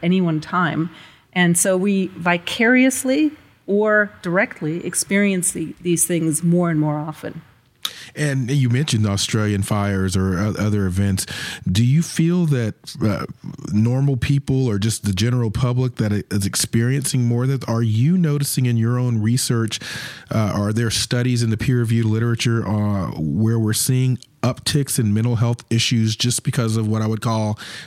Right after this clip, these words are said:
Speaker 2: weather or climate stress?
Speaker 1: So there's a number of different ways I would answer that. One is that, um, there is a handful of, um, psychologists, psychiatrists who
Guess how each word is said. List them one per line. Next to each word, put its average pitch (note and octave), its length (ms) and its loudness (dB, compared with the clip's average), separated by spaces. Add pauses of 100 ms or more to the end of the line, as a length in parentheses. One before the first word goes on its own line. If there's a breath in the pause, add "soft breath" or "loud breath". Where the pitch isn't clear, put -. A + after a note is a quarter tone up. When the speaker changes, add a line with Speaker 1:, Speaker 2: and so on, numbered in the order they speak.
(100)
Speaker 2:
weather G#2+ 480 0
or F#2+ 120 -2
climate G#2+ 480 -2
stress? - 680 -2 (960 soft breath)
Speaker 1:
So - 140 -4
there's A#3 200 6
a B3+ 60 8
number C4 300 6
of G#3+ 120 -4
different G3 500 0
ways F#3 360 4
I F3 100 2
would F3 160 0
answer F#3 320 -2
that. - 260 -6
One G#3 280 4
is G#3 300 4
that, F3 380 -2 (100)
um, E3+ 460 2 (340)
there F3+ 400 0
is F3 360 0 (400)
a D3 80 -6
handful A#3 760 2
of, E3+ 300 -6 (240)
um, E3 580 0 (340)
psychologists, F#3+ 840 2
psychiatrists E3+ 1000 -2
who E3+ 460 2